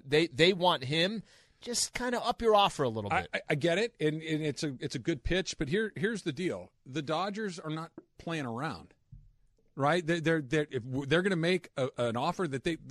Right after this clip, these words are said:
Speaker 2: let's use Bryce Harper as an example. When Bryce Harper went to free agency, when he was leaving Washington and went to the market, the Dodgers reportedly offered him an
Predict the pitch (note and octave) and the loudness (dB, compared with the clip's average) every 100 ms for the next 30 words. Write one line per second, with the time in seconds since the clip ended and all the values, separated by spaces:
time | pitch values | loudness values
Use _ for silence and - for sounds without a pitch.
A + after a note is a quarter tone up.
0 | - D3+ - F#3 - D#3 C#3+ C3+ C3 A2+ | -8 -6 -4 -4 -2 -2 0 -2 -2 -2
1 | A2+ F#2+ G2+ E2+ E2 _ _ _ - B2 | -4 -4 -6 -8 -14 _ _ _ -6 -2
2 | A#2 E3 F#3+ F3 E3 E3+ C#3 C#3 B2+ D3 | 2 2 2 0 2 2 2 -2 -4 -2
3 | C3 A#2 A#2+ C3 A2+ G2 C3+ D3+ D3+ C3 | -2 -2 -4 -4 -4 -2 0 0 -2 -6
4 | - A#2+ A2+ - A2+ G#2 G#2 A2 G#2+ A#2 | -4 -2 -2 -4 -6 -6 -6 -4 -4 -4
5 | C#3 C#3+ G#2 F#2 G2+ - _ - _ B2 | -6 -4 -4 -4 -8 -12 _ -20 _ -4
6 | A#2 C#3+ F3+ F#3 E3+ C#3+ E3 D3+ C3+ C3+ | 0 0 0 -4 -6 -4 0 0 0 -4
7 | - C3 B2 A#2+ A#2 G#2+ G2+ _ _ _ | -2 -2 -2 -4 -6 -8 -10 _ _ _
8 | _ - D3 | _ -6 -4